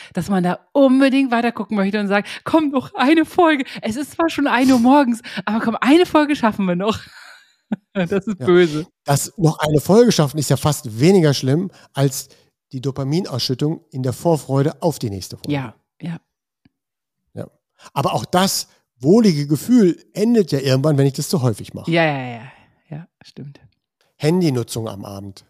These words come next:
Speaker 2: Wenn ihr wirklich mal Reels oder auf TikTok die Streams durchschauen wollt, könnt ihr ja machen, ab und zu. Nicht jeden Tag und nicht ständig. Dann mein Tipp ist, stellt euch einen Wecker. Also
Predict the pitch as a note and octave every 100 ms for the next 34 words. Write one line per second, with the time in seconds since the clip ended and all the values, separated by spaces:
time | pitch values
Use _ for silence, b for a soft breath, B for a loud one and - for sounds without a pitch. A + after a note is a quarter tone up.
0 | _ _ _ _ G2+ D#3+ C4 D4+ D#4 -
1 | G3+ C3 D3+ F#3 F#3 D#3 D3+ D3 D#3 -
2 | _ _ _ A#2+ A2+ D3 F3 C#3+ - -
3 | - _ _ _ - E3 F3+ B2+ - F3
4 | - C#3 - B2+ - E3+ G#3+ F3 - F#3
5 | - - G#2 F#2+ F#2 F2+ - _ - F3
6 | E3 D3+ C#3+ D3 A2+ F2+ - - - F#2+
7 | - F#2+ _ _ _ D#3 - C3+ C#3 C3
8 | C3 B2+ D3+ B2+ - C3+ G2 F#2 - B
9 | B B B _ C3+ D#3+ C3+ A#2+ B2 D#3+
10 | E3 D#3 - _ - - C#3 C#3+ - A#2
11 | B2 A#2+ A2+ - F#2 - - A2 G2+